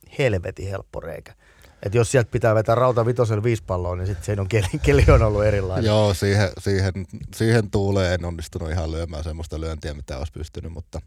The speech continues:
Speaker 1: Se on, se on tiuke-, tiukempi reikä silloin. Siinä on muuten se erikoisuus. Siinä on kaksi raut-, äh, par kolmosta peräkkäin.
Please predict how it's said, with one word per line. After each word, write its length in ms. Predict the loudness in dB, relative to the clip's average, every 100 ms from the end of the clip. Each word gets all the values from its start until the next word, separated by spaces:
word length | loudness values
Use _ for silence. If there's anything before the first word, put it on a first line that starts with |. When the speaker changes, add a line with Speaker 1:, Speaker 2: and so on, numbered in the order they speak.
| -16 -6
Speaker 1:
Se 160 | 0
on, 120 | 2 2
se 60 |
on 120 | 0
tiuke-, 300 | 2 0 -2 -4
tiukempi 380 | -2 0 -2 -2
reikä 280 | -2 -2
silloin. 280 | -4 -2 -2
Siinä 180 | 0 0
on 60 | 0
muuten 160 | 0
se 160 | 2 4
erikoisuus. 520 | 2 0 -2 -4 -6
Siinä 140 | -6
on 60 | -4
kaksi 260 | -4 -2 0
raut-, 200 | -2 -2 -2
äh, 300 | 2 2 2
par 180 | 2 0
kolmosta 420 | 0 0 -2 -4
peräkkäin. 640 | -6 -6 -8 -12 -12 -14